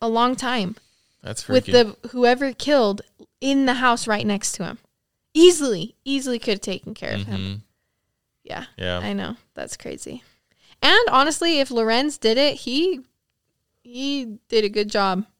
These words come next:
Speaker 2: Covered it up,
Speaker 1: Covering
Speaker 2: 'cause
Speaker 1: it up.
Speaker 2: even now,
Speaker 1: I mean, he was
Speaker 2: people
Speaker 1: suspected, but, like,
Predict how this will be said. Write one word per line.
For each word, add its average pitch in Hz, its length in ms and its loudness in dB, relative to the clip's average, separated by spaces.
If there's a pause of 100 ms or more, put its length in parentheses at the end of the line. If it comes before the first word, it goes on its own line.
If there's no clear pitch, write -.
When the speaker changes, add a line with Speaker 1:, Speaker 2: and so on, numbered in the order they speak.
(120)
Speaker 2:
Covered 127 300 -2
it 98 120 -2
up, 123 260 2
Speaker 1:
Covering 226 440 2
Speaker 2:
'cause 220 100 4
Speaker 1:
it 208 80 -2
up. 202 360 0
Speaker 2:
even 123 240 0
now, 101 160 2
Speaker 1:
I 254 80 6
mean, 269 180 4
he 277 160 2
was 269 140 2
Speaker 2:
people 269 60 -2
Speaker 1:
suspected, 269 760 -2
but, 202 180 2
like, 190 500 -2